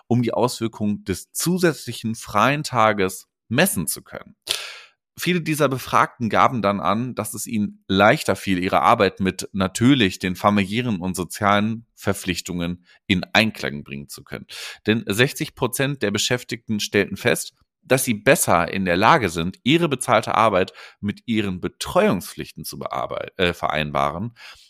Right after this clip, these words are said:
Zweiundsechzig Prozent sagten, dass es ihnen leichter fällt, ihre Arbeit mit ihrem sozialen Leben zu vereinbaren und der zusätzliche freie Tag wurde von den meisten genutzt, um ein-, äh, Aufgaben wie Einkaufen und Hausarbeiten durchzuführen.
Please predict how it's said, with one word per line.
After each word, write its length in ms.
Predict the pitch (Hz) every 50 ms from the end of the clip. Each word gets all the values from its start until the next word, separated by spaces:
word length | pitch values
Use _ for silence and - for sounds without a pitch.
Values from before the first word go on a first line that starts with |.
| _ _ _ _ _
Zweiundsechzig 640 | - - - 120 127 151 156 165 156 - - - -
Prozent 420 | - - 101 - 127 120 117 110
sagten, 520 | - 104 107 110 - _ - 107 104 104
dass 160 | 98 101 101 -
es 100 | 95 -
ihnen 160 | 101 95 90
leichter 380 | 85 85 90 110 113 - 104
fällt, 240 | - - 107 101 95
ihre 240 | - - 98 90 -
Arbeit 400 | - 82 90 95 95 95 - -
mit 320 | 107 101 95 107 113 - -
ihrem 260 | - 151 151 156 147
sozialen 500 | 143 143 - - - 139 131 131 131 131
Leben 220 | 131 135 135 135
zu 140 | 131 - 131
vereinbaren 680 | 123 - 127 - - 117 127 127 120 110 117 123 131 127
und 340 | - - 110 123 156 - - - -
der 160 | 101 101 -
zusätzliche 760 | - - - 120 117 - - - - - - 110 - - 110
freie 340 | - - - - 101 104 101
Tag 300 | - - 110 101 101 - -
wurde 320 | 98 98 101 104 104 104
von 160 | - - 98
den 220 | 92 90 87 87 87
meisten 640 | 90 95 127 156 160 - - - 107 104 117 123 - - - - - _
genutzt, 520 | - 101 92 113 147 143 - - - - _ _ - - _ -
um 180 | 135 160 175
ein-, 380 | - - - 143 151 160 156 - -
äh, 160 | - - 110 113
Aufgaben 600 | - - 147 156 - - 120 113 107 107 101 95
wie 180 | 101 98 -
Einkaufen 720 | - 107 123 131 127 - 120 117 107 104 104 - 101 98 95
und 220 | - 98 98 - - - - -
Hausarbeiten 1080 | - 120 139 180 185 - - - 73 76 78 - 76 73 76 76 76 - 78 73 71 71 - - - - _ -
durchzuführen. 880 | - 85 80 - - - - 69 - - 71 69 67 64 62 65 -